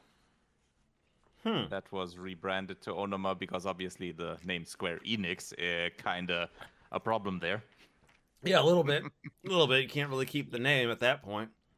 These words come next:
Speaker 2: Mm-mm.
Speaker 1: Um, uh, they had previously worked on Tomb Raider Reloaded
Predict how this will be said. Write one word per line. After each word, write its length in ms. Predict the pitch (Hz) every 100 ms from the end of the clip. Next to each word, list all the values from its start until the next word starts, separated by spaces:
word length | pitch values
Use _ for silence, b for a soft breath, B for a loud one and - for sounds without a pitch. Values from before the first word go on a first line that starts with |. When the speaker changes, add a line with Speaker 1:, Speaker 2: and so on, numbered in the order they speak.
| _ _ _ _ _ _ -
Speaker 2:
Mm-mm. 300 | 117 110 110 - _ _ _ _ _ _ _ _ _ _ _ _ _ - -
Speaker 1:
Um, 680 | 120 123 123 127 123 120 113 _ _ _ _
uh, 280 | - 117 113
they 180 | 123 131
had 160 | 127
previously 540 | - 160 147 151 143 143
worked 320 | 127 135 -
on 180 | 120 120
Tomb 260 | - 139
Raider 240 | 131 127 113
Reloaded 840 | 110 113 139 156 147 143 135 135